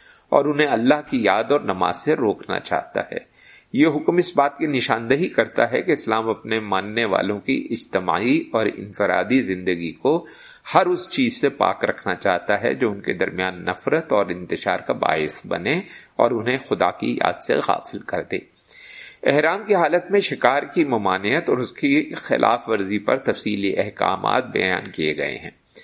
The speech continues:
اگر کوئی شخص جان بوجھ کر حالت احرام میں شکار کرے تو اس پر لازم ہے کہ وہ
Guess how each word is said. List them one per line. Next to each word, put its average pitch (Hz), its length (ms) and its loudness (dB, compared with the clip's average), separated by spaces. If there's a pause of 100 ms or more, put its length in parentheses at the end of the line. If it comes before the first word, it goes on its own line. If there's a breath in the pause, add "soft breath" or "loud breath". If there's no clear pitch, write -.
(320 loud breath)
اگر 147 240 4
کوئی 196 180 4
شخص 196 280 0
جان 143 260 2
بوجھ 156 240 2
کر 170 140 2
حالت 120 400 2 (240)
احرام 107 400 0
میں 131 80 0
شکار 101 380 0
کرے 113 280 2
تو 120 140 -4
اس - 140 -8
پر 104 100 0
لازم 98 440 0
ہے 95 120 -2
کہ - 120 -6
وہ 104 200 2